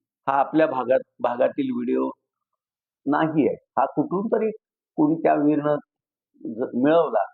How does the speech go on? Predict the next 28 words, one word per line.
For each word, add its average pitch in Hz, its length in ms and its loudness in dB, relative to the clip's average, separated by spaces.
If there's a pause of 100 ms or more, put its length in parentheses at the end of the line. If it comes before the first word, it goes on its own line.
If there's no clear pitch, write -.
(240)
आणि 117 160 0
तो 123 240 0
व्हायरल 107 280 0
केला 104 260 0
असावा 98 760 -2
असं - 140 -8
त्यांचं 101 440 -4
म्हणणं 101 240 -6
आहे. - 140 -20 (680)
मलाही 147 480 2 (920)
हा - 400 -4
खरंच 160 260 2
आपल्या 170 360 0
परिसरातील 151 680 0
व्हिडिओ 147 400 -2
आहे 123 80 0 (320)
असं - 200 -2
वा-, 113 460 0
वाटत 151 360 0
नाही, 117 140 -4 (120)
तरी 196 380 2 (1900)
सर्वांनी 135 460 2
जागृत 117 440 0 (100)
राहावं. 120 340 -2 (840)
त्या 120 120 2 (380)
बिबट्याचे 143 720 0
किंवा 170 300 2
वाघाचे, 151 580 0